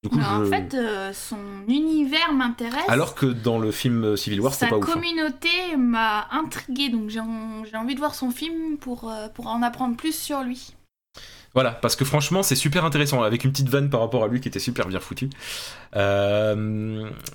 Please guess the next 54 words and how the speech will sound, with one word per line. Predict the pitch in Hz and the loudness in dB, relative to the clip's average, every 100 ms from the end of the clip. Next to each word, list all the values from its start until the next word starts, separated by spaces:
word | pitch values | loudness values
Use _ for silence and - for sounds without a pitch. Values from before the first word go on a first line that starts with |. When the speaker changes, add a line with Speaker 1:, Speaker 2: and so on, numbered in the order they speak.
| - | -4
Speaker 1:
le, | 131 127 123 123 123 123 | 0 2 4 4 4 4
le, | 123 127 | 2 2
le | 127 | 2
soldat | 135 139 139 | 2 2 2
de | |
l'hiver, | 131 139 151 | 2 4 2
dont | 127 | 2
j'ai | 113 117 | 0 2
déjà | 120 | 4
oublié | 123 120 120 | 2 2 2
le | |
nom, | 120 117 - - - - | 2 0 -6 -20 -18 -2
euh, | 101 98 98 98 | 2 4 2 2
qui | - | 2
est | 101 98 98 92 | 2 4 2 0
super | - 95 90 | -2 -4 -2
classe | - 87 95 | -2 -2 -2
aussi. | - 98 113 - - - _ _ 98 | -4 -4 -6 -8 -20 -20 _ _ 0
Euh, | 101 101 101 98 101 | 2 4 4 4 2
que, | - 117 110 - - - | 2 2 2 -2 -16 -12
je, | - - - | -8 -8 -8
faut | - 151 | -2 2
pas, | 208 214 | 2 2
on | 170 | 2
va | 190 | 2
pas | 220 | 2
vous | 180 | 2
donner | 170 175 | 0 0
tout | 143 | 0
le | 175 | 0
nom | 175 | 2
des | 175 | 2
personnages, | 170 175 196 202 196 | 2 2 2 2 2
parce | 151 | 0
que | 147 | 2
ça | 151 | 2
serait | 156 | 2
presque | 160 147 151 | 0 0 2
dommage, | 156 175 156 | 2 2 2
mais | 131 | 2
là, | 151 156 | 2 2
je | 139 | 2
vous | 139 | 2
ai | |
donné | 135 147 | 4 2
ceux | 147 151 | 2 2
qu'on | 143 | 2
voit | 127 131 | 2 2
se-, | 131 127 | 2 0
soit | - | 2
sur | 135 131 | 2 2
l'affiche, | 131 135 143 151 - | 2 2 0 2 0
soit, | - 127 | 2 2
euh, | 120 110 104 | 4 2 2